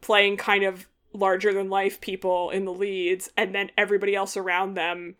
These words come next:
I mean, Neil Patrick Harris is also playing a total maniac, so it's not like he's playing a realistic, in quotes, person, but just, like, everybody else in kind of in the orbit of the two leads is giving the movie a lot too. Tyler Perry is just, like, the most random casting. Like, I don't know how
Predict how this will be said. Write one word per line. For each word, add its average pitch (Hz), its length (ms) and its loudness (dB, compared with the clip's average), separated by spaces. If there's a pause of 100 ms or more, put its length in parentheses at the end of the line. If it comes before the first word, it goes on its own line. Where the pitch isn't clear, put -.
(440)
I 240 100 4
mean, 220 240 2 (100)
Neil 254 140 6
Patrick 254 300 8
Harris 220 320 4
is 220 80 -10
also 196 300 0
playing 202 260 2
a 190 40 -4
total 190 560 -2
maniac, 131 640 -2
so - 140 2
it's 220 100 2
not 240 140 6
like 240 80 4
he's 277 140 0
playing 233 220 4
a 208 60 0
realistic, 190 640 -2
in 185 120 -6
quotes, 180 280 -4
person, 175 480 -6 (340)
but 196 220 6 (640)
just, 233 200 -4
like, 240 120 4
everybody 226 340 6
else 202 200 2
in 208 80 -6
kind 202 180 0
of 190 60 -4
in 196 80 -4
the 196 120 -6
orbit 190 340 -4
of 185 100 -10
the 190 60 -8
two 190 240 -4
leads 190 600 -8
is 196 140 0
giving 202 320 -2
the 196 60 -6
movie 190 260 -6
a 190 80 -2
lot 170 300 -2
too. 196 400 -4 (400)
Tyler 262 280 6
Perry 247 260 8
is 240 60 6
just, - 120 -8
like, 247 100 -2
the 247 60 -2
most 226 220 0
random 202 260 0
casting. 202 420 -2
Like, 208 140 -4
I 196 80 -2
don't 208 180 -2
know 202 100 -2
how 185 440 -4